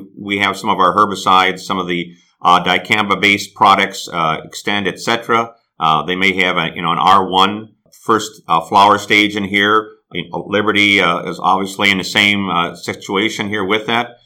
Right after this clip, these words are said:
Then we have Roundup Ready and the new Enlist products and so forth that can be applied up, you know, through that R two stage and so forth. Are, are there some concerns here? And of course, that may segue into, uh,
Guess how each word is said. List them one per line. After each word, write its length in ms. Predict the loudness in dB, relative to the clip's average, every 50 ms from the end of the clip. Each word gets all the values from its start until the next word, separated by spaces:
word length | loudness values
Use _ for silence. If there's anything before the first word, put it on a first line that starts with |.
| _ _ _ _
Then 160 | -6 -4 -2 2
we 80 | 2
have 140 | 2 2 4
Roundup 400 | 4 4 4 4 4 2 0 2
Ready 580 | 2 2 4 4 2 2 0 -2 -4 -10 _ _ _ _
and 120 | -12 -8 -6
the 160 | -4 -4 -2
new 220 | -2 -2 -2 -2
Enlist 400 | -2 -2 0 -2 -2 -2 -4 -6
products 420 | 2 4 4 4 4 2 -2 -4 -8
and 120 | -10 -10
so 180 | -4 -2 -2 -2
forth 380 | 0 0 2 4 4 2 0 -4 -10 _ _ _ _ _
that 140 | -14 -12 -8
can 120 | -8 -4
be 80 | -2 -2
applied 320 | -2 -2 0 0 2 2
up, 160 | 0 -2 -4 -8
you 40 | -8
know, 180 | -8 -8 -8 -10
through 200 | -10 -8 -8 -4
that 160 | -2 -2 0
R 280 | 2 2 2 0 0 -4
two 180 | -8 -8 -8 -8
stage 460 | -4 -2 0 2 2 0 -2 -6 -14 _ _ _ _
and 100 | -16 -10
so 180 | -2 -2 0 0
forth. 240 | 0 -2 -4 -2 0
Are, 240 | -2 -2 -2 -4 -12 -20 _ _ _ _
are 140 | 2 2
there 180 | 2 2 0 -2
some 260 | -2 -2 -4 -4 -4
concerns 800 | -4 -6 -6 -6 -6 -6 -4 -2 -2 -2 -2 -4 -6 -8 -10 -12 -8
here? 300 | -4 0 2 2 4 4
And 100 | 2 2
of 60 | -2
course, 340 | -2 0 0 0 0 0 0
that 220 | 0 0 0 0
may 180 | 0 0 0 0
segue 500 | -2 -2 -4 -4 -4 0 0 2 2 2
into, 420 | 2 0 -2 -2 -4 -4 -2 0
uh, 220 | 0 0 0 -2